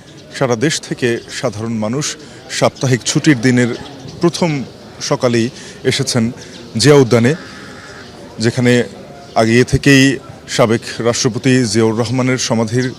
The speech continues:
পাশাপাশি, আহ, সবশেষ বিএনপি চেয়ারপারসন বেগম খালেদা জিয়াকে সমাহিত করা হয়। এবং এই জায়গাটির তাৎপর্য আরও বহু বহু গুণে বেড়ে গিয়েছেন বলছিলেন এখানে আগতরা। তারা যেটি জানাচ্ছিলেন যে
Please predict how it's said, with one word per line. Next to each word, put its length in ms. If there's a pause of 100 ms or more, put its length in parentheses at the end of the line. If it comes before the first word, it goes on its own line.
(140)
পাশাপাশি, 480 (400)
আহ, 320
সবশেষ 640 (680)
বিএনপি 280
চেয়ারপারসন 480
বেগম 300
খালেদা 280
জিয়াকে 420 (160)
সমাহিত 420
করা 220
হয়। 220 (340)
এবং 160
এই 220
জায়গাটির 540
তাৎপর্য 480
আরও 480 (320)
বহু 240
বহু 280
গুণে 300 (340)
বেড়ে 260
গিয়েছেন 420 (220)
বলছিলেন 480 (260)
এখানে 240
আগতরা। 440 (300)
তারা 180
যেটি 340 (340)
জানাচ্ছিলেন 560 (380)
যে 320